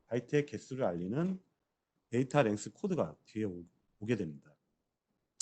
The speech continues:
그리고 아이디 익스텐션 같은 경우는 뒷장에서 설명을 드리도록 하겠습니다. 그 다음에 씨알씨 필드가 되어 있습니다. 그래서 씨알씨 필드는 실제 데이터 프레임이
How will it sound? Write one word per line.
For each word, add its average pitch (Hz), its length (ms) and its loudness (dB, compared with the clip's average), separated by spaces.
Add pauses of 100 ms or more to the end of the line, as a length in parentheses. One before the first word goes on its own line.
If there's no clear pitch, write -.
(240)
그리고 120 360 -2 (540)
아이디 147 300 4
익스텐션 151 760 2
같은 110 240 -8
경우는 120 240 -2
뒷장에서 110 400 -6
설명을 165 320 0
드리도록 - 320 -18
하겠습니다. - 340 -14 (2500)
그 127 60 -20
다음에 156 460 2
씨알씨 202 440 -2
필드가 139 320 -4
되어 104 80 -4
있습니다. 85 460 -14 (500)
그래서 110 220 -4
씨알씨 180 360 0
필드는 180 560 2 (520)
실제 175 600 2 (380)
데이터 143 500 0
프레임이 160 680 -2